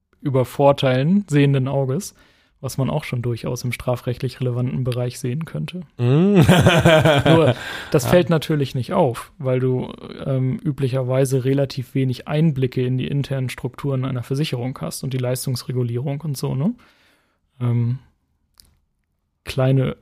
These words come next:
Speaker 1: Hintertür, die das jetzt öffnet, ist das Datenschutzrecht. Ganz spannend. Ähm,
Speaker 2: Hm.
Speaker 1: und man kriegt dann manchmal Einblicke, die die Versicherungen gerne für sich behalten hätten.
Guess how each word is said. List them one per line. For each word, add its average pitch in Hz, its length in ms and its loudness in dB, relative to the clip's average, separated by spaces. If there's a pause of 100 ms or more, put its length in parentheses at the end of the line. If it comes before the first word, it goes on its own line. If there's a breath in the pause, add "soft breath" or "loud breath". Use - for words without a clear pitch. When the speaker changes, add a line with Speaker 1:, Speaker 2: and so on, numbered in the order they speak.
(240)
Speaker 1:
Hintertür, 151 600 -2
die 123 100 -6
das 123 200 -2
jetzt - 200 -10
öffnet, 143 340 -2
ist - 180 -10
das - 120 -18
Datenschutzrecht. 151 880 -6 (160)
Ganz 123 200 -6
spannend. 139 420 -4 (600 soft breath)
Ähm, 127 300 0
Speaker 2:
Hm. 120 60 0
Speaker 1:
und 135 120 -2
man 135 120 0
kriegt 160 240 -2
dann 147 120 2
manchmal 139 460 0
Einblicke, 143 580 2
die 131 140 -4
die 131 120 -2
Versicherungen 131 600 -2
gerne 120 220 -4
für 127 160 -6
sich 117 180 -8
behalten 123 400 -10
hätten. 123 320 -16